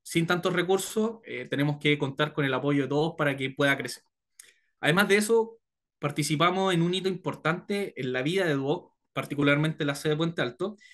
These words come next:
que fue el lanzamiento de la ruta I E, la ruta de innovación y emprendimiento, que sin duda hoy, para cualquier alumno de nuestra institución, tiene que ser el aliado fundamental para la construcción de cualquier tipo de emprendimiento.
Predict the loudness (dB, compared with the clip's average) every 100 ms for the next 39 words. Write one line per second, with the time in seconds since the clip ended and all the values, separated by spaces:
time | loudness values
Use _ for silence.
0 | -20 _ -4 2 4 4 2 0 0 0
1 | 2 2 2 0 -2 -4 -6 -10 -6 -6
2 | -6 _ _ _ -14 -4 -2 0 2 2
3 | 2 0 0 -2 0 0 -2 0 -2 -2
4 | -4 -4 -2 -2 0 0 -2 -6 _ 0
5 | 0 -2 _ _ _ _ _ _ 0 2
6 | 2 -2 2 4 4 4 4 4 0 -2
7 | -6 -4 -2 -2 -2 -4 -6 -2 0 -2
8 | -2 -4 -2 0 2 2 2 0 -4 -2
9 | 0 2 -2 -4 -2 0 -2 -10 _ _
10 | 0 2 2 -2 -6 -10 -6 -2 -2 -2
11 | -8 -8 -6 -4 -4 -2 0 2 0 -2
12 | -4 -2 -4 -8 -20